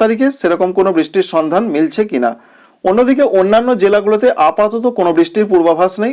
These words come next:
অবশ্যই লক্ষ্য করুন উড়িষ্যার দিকে বৃষ্টির জন্য। পশ্চিমবঙ্গে, দক্ষিণবঙ্গের মেদিনীপুর সংলগ্ন কোনো কোনো অংশে খুব হালকা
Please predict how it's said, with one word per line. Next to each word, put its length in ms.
অবশ্যই 400
লক্ষ্য 280
করুন 200
উড়িষ্যার 400
দিকে 220
বৃষ্টির 360
জন্য। 180
পশ্চিমবঙ্গে, 460
দক্ষিণবঙ্গের 600
মেদিনীপুর 440
সংলগ্ন 380
কোনো 240
কোনো 120
অংশে 220
খুব 120
হালকা 240